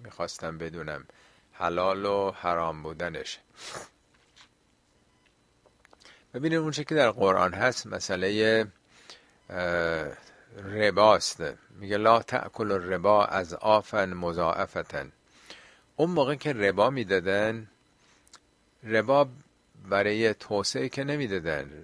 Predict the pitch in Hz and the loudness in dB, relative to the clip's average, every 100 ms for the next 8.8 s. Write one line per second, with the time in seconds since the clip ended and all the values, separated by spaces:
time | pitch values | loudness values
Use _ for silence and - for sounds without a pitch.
0 | - - _ _ _ - 117 - 170 156 | -20 -20 _ _ _ -4 -2 -2 0 4
1 | 110 92 82 - 78 82 78 73 - 73 | 4 4 -2 -2 -2 -2 -4 -8 -10 -10
2 | - _ - 165 151 160 - 151 120 110 | -14 _ 0 0 2 -2 0 -4 -4 -4
3 | - 101 95 90 92 87 - - - - | 2 4 4 2 2 0 -4 -20 -20 -20
4 | _ _ 120 123 - 131 117 113 98 82 | _ _ 4 4 4 -2 2 4 4 0
5 | - _ _ - 131 143 139 147 139 143 | -10 _ _ -10 -2 0 0 0 0 0
6 | 175 135 101 90 95 92 87 98 _ _ | 2 4 4 2 2 2 -2 -10 _ _
7 | _ _ _ 85 101 95 110 101 - 101 | _ _ _ -2 -2 2 4 4 2 -4
8 | 95 92 92 - 135 143 143 | 0 0 0 0 6 8 6